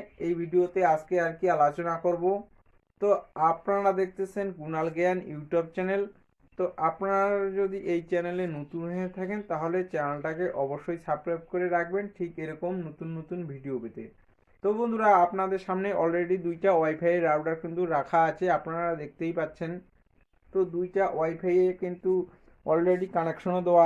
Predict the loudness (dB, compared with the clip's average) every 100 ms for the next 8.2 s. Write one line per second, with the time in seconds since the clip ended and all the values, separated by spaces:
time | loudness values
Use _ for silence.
0 | 6 2 -2 -2 -2 -4 -6 -12 _ _
1 | _ -2 2 4 2 -2 -4 -4 -2 0
2 | -2 -2 -2 2 0 0 -6 _ -20 _
3 | _ _ _ _ _ _ _ _ _ _
4 | _ _ -12 -10 -8 -6 -8 -10 _ -4
5 | -2 -2 0 -2 0 0 0 -2 -2 -4
6 | -2 -2 -4 -8 _ -10 -4 4 6 6
7 | -4 _ _ -18 0 2 2 -2 -6 -8
8 | -6 -4